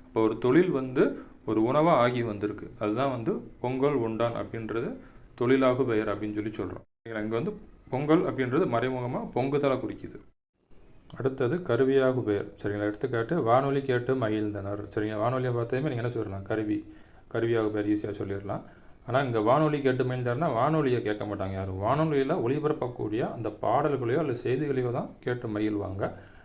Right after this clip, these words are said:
அப்ப அந்த கருவி வந்து இங்க இன்னொரு பொருள் ஆகி வந்திருக்கு.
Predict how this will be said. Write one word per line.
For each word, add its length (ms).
அப்ப 180
அந்த 240
கருவி 360
வந்து 300
இங்க 360
இன்னொரு 260
பொருள் 200
ஆகி 300
வந்திருக்கு. 380